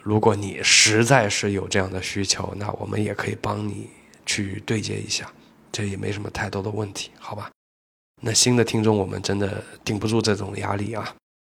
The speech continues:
请大家相互理解一下就可以了。然后，呃，那么我相信你们也有自己的渠道，对吧？你做个电商，你连这个渠道都找不到吗？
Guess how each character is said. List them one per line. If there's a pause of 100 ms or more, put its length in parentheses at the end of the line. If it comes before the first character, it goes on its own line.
(320)
请 (380)
大
家
相
互
理
解
一
下
就
可
以
了。 (840)
然
后， (160)
呃， (140)
那
么
我
相
信
你
们
也
有
自
己
的
渠
道， (120)
对
吧？
你
做
个
电
商，
你
连
这
个
渠
道
都
找
不
到
吗？